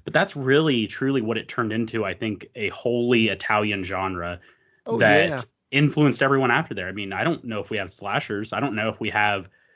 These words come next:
Speaker 1: um, Black Christmas seems very Giallo-esque to me. Um, I
Speaker 2: Yes.
Speaker 1: don't know if we have Halloween without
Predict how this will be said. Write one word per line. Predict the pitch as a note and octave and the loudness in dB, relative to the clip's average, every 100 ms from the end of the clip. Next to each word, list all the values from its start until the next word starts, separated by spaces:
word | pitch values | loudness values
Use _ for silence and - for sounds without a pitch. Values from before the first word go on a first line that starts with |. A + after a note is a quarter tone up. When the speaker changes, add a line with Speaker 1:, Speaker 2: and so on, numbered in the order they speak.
| _ _ - | _ _ -12
Speaker 1:
um, | G#2 G2 E2+ E2+ - | -6 -4 -4 -8 -12
Black | A#2+ A#2 A#2+ A#2+ | -6 2 2 2
Christmas | - A#2 - G2+ - | 0 -2 -2 -10 -6
seems | A2+ F#2+ F2+ | -4 -4 -8
very | E2+ A2 A2+ A2+ F#2+ | -6 0 2 2 0
Giallo-esque | G2 F#2 F#2 F2+ F2 - | -4 -6 -6 -8 -10 -12
to | F#2+ | -12
me. | F#2 F2+ F2 _ _ _ _ - | -10 -12 -12 _ _ _ _ -14
Um, | - B2+ | -12 -6
I | A#2+ | -4
Speaker 2:
Yes. | A#2 | -4
Speaker 1:
don't | G2 | -2
know | G#2+ | -2
if | G2+ | -2
we | A2+ | -4
have | G#2 G#2 | 0 0
Halloween | - A2+ G2+ G2 G#2 A#2+ C3+ C3 | 2 0 0 -4 -4 -4 -4 -4
without | B2+ A2+ B2 - | 0 2 2 -2